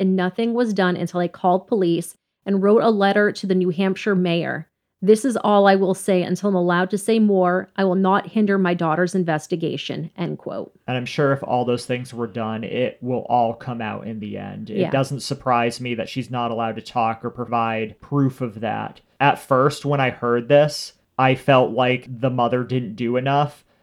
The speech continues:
Speaker 2: I would wait to pass judgment on that because it very well could have been that she was trying to do everything right and was being blocked or was not taken seriously. Recently, police searched a home in Manchester for several hours with trucks and tarps as part of the investigation into Harmony's disappearance.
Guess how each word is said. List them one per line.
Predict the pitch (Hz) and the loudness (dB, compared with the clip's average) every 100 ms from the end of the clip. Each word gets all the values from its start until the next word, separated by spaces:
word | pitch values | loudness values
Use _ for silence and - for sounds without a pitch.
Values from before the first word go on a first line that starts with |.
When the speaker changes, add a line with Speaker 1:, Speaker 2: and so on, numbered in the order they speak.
| _ _ | _ _
Speaker 2:
I | 123 131 | 2 4
would | 135 131 | 4 2
wait | 127 131 - | 0 0 -2
to | 135 | -10
pass | 127 120 110 - | -2 -2 -2 -6
judgment | 117 117 107 117 110 | -4 -4 -4 -8 -8
on | 104 104 104 | -8 -8 -8
that | 101 101 104 | -8 -8 -8
because | 117 135 127 104 - | -8 -4 -4 -4 -8
it | 131 120 | -8 -6
very | 113 131 139 | -2 2 2
well | 131 127 131 | 2 2 2
could | 131 131 | 0 -4
have | 123 120 | -4 -4
been | 120 127 | -4 -4
that | - | -6
she | - | -6
was | 123 113 | -8 -8
trying | - 131 120 117 | -8 -4 -2 -4
to | 113 | -6
do | 120 117 | -2 -2
everything | - 120 - 117 | -4 -8 -8 -10
right | 107 104 104 - | -4 -4 -4 -8
and | 117 113 104 | -8 -8 -8
was | 104 113 | -10 -10
being | 123 117 113 | -8 -8 -8
blocked | 117 110 107 - | -6 -4 -4 -6
or | 117 | -10
was | 110 - | -10 -10
not | 110 101 | -10 -8
taken | - 107 107 | -10 -10 -12
seriously. | - 98 95 95 107 - 101 104 110 _ _ _ | -12 -10 -8 -10 -10 -10 -10 -10 -14 _ _ _
Recently, | 127 127 160 185 208 185 175 156 | -8 0 2 2 2 -2 -2 -4
police | - 151 147 143 | -4 -2 -2 -2
searched | 151 147 - | -2 -2 -2
a | 131 | -4
home | 107 131 127 | -2 -4 -4
in | 120 | -4
Manchester | 117 117 113 123 - 123 | -4 -6 -4 -4 -2 -6
for | 113 120 | -6 -10
several | - - 135 131 131 | -12 0 0 2 -2
hours | 117 123 120 120 120 | 0 0 0 -4 -6
with | 113 | -16
trucks | - 127 113 - | -6 -4 -4 -8
and | 120 - | -16 -8
tarps | 127 120 117 - | -2 0 0 -6
as | 117 | -14
part | - 127 127 | -6 -2 0
of | 131 | -2
the | 143 131 | -2 -2
investigation | 123 117 - 120 113 113 117 | -2 -4 -4 -6 -4 -4 -8
into | 113 110 | -8 -8
Harmony's | - 113 110 110 107 | -6 -8 -6 -8 -10
disappearance. | 117 - - - 120 110 101 104 - | -12 -12 -18 -10 -8 -6 -8 -14 -20